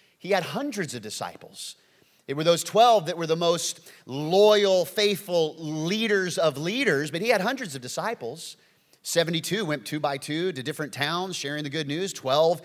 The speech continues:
were, were close. Three were the closest he was, was with. There was one that was so close that when he died, as he was dying on the cross, he said to this closest one, John, he said, "Hey,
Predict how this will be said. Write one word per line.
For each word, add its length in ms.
were, 180
were 160
close. 420
Three 380
were 100
the 80
closest 520
he 100
was, 280
was 240
with. 360
There 160
was 240
one 400
that 100
was 140
so 240
close 380
that 80
when 120
he 80
died, 280
as 140
he 40
was 140
dying 300
on 80
the 80
cross, 400
he 120
said 360
to 80
this 180
closest 460
one, 160
John, 320
he 80
said, 200
"Hey, 140